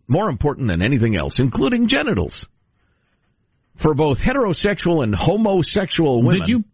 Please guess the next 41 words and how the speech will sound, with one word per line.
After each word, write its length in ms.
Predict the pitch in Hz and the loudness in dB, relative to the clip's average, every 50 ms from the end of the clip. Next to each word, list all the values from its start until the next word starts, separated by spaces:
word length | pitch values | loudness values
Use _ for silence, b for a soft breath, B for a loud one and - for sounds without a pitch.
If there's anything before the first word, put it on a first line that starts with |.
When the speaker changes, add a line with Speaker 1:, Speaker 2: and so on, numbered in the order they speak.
| _ 196 | _ -2
Speaker 2:
did 160 | 175 190 185 | 0 2 2
you 180 | 214 240 240 - - - | 2 2 0 -4 -10 -8
put 180 | - 220 208 - | -6 -6 -6 -4
that 160 | 220 214 208 | -4 -4 0
in 120 | 208 214 202 | 2 2 2
there 300 | 202 202 202 202 202 - 170 180 _ _ _ - | 2 2 0 -2 -4 -6 -12 -18 _ _ _ -2
for 180 | 156 151 147 - _ _ - | -2 -2 -2 -4 _ _ 0
comedic? 520 | 160 156 160 170 185 185 - - - - 160 | 2 2 4 2 2 0 -2 -6 -14 -12 -6
Speaker 1:
No, 280 | - 202 190 127 95 95 | -4 -4 -4 -4 -6 -6
that's 180 | - 139 143 156 | -2 -2 0 2
Speaker 2:
But 80 | 156 165 | 2 0
Speaker 1:
in 60 | 101 | 0
Speaker 2:
that's 20 | |
Speaker 1:
there. 100 | 90 95 | -2 -2
Speaker 2:
part 160 | 110 156 165 202 | 0 0 0 0
Speaker 1:
I'm 60 | 247 | 0
Speaker 2:
of 20 | 143 | 0
Speaker 1:
just 140 | 180 160 151 | -2 -2 0
Speaker 2:
it? 40 | |
Speaker 1:
reading. 300 | 160 165 165 110 85 78 - _ _ _ _ _ _ _ _ | 0 0 0 0 -2 -4 -8 _ _ _ _ _ _ _ _
I 60 | 214 | -4
would 240 | 226 220 175 120 101 | -2 0 0 0 2
never 380 | 101 104 104 113 113 87 95 87 | 2 2 2 2 0 0 -2 -2
do 180 | 82 85 67 | -2 -4 -4
that, 220 | 62 69 71 69 - | -4 -6 -6 -8 -6
Jack. 360 | - - 73 73 87 - - - _ _ _ _ _ _ _ _ - | -4 -4 -2 -2 -4 -6 -10 -18 _ _ _ _ _ _ _ _ 2
Speaker 2:
Including 600 | 120 120 - - - 285 320 330 277 190 160 120 | 2 2 2 0 0 2 2 2 2 2 0 0
genitals? 520 | 101 98 104 165 208 262 302 247 151 123 117 | -2 -2 0 0 0 0 -2 -4 -6 -4 -4
Speaker 1:
Yes. 420 | 170 190 180 151 98 - - - - _ _ _ _ _ _ _ - | -4 -4 -4 -4 -6 -8 -10 -16 -20 _ _ _ _ _ _ _ -4
For 120 | 196 196 | -2 -2
both 220 | 170 214 233 233 | 0 0 -2 -2
hetero 600 | - - - 240 247 - 226 220 220 214 208 196 190 - | -2 -2 -2 -2 -2 0 0 0 0 0 0 0 0 -2
and 340 | - 175 175 170 160 147 143 - | -2 -2 0 0 0 0 0 0
non-hetero 640 | 113 127 147 175 170 135 120 - - - 120 107 | 0 0 0 2 2 2 2 2 2 0 0 0
women, 280 | 95 90 90 98 139 170 | 0 0 0 0 0 0
an 100 | 185 160 | -2 -2
attractive 400 | - - - - 247 - - 180 | -2 -4 -4 -4 -4 -4 -6 -6
smile 480 | 143 - 185 190 202 202 196 190 190 131 | -4 -2 -2 0 0 -2 -2 -2 0 0
and 80 | 98 | 0
attractive 460 | 87 85 - 104 110 120 117 - 120 95 | 0 0 0 0 0 0 -2 -2 -2 -2
eyes 320 | 87 73 65 62 62 - | -4 -4 -6 -6 -8 -10